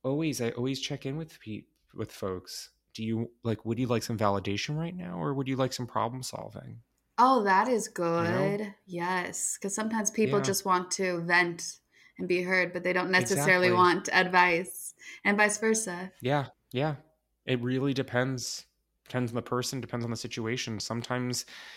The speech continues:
Speaker 1: you know, it's like, "No, I've got enough validation. I really need some help figuring this out." Okay, I'm here for that.
Speaker 2: Sometimes people also want to start to kind of put in their judgments,
Speaker 1: Hmm.
Speaker 2: you know, and it, it, it makes people feel,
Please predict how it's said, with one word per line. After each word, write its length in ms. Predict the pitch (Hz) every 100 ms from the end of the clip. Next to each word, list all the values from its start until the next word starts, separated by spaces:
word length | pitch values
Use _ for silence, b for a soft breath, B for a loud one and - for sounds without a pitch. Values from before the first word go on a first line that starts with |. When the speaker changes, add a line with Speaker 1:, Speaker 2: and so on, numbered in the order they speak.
| B
Speaker 1:
you 100 | 165
know, 140 | 139 117
it's 160 | 120
like, 120 | 123 123
"No, 440 | 123 120 117 117
I've 140 | 120 120
got 100 | 123
enough 200 | 120 120
validation. 640 | 107 107 104 101 - 98
I 80 | 98
really 280 | 101 101 101
need 160 | 101
some 160 | - 95
help 240 | 95 92
figuring 300 | 107 92 92
this 160 | 92 -
out." 220 | 95 - _ -
Okay, 340 | 143 160 156 - 120
I'm 100 | 151
here 160 | 131
for 140 | 131 135
that. 220 | 139 -
Speaker 2:
Sometimes 540 | - - 277 370 311 -
people 260 | 254 226
also 400 | 208 190 190 202
want 300 | 190 185 -
to 420 | - 196 180 180 180
start 440 | - 185 175 -
to 80 | 190
kind 200 | 196 180
of 80 | 185
put 160 | 190
in 140 | 180 175
their 140 | 165
judgments, 920 | 165 190 170 - - - - - -
Speaker 1:
Hmm. 100 | 107 98 B B -
Speaker 2:
you 120 | 233
know, 180 | 208 202
and 120 | 202
it, 100 | -
it, 180 | 190 -
it 120 | 262
makes 200 | 262 277
people 280 | 277 277 277
feel, 580 | 254 269 262 262 262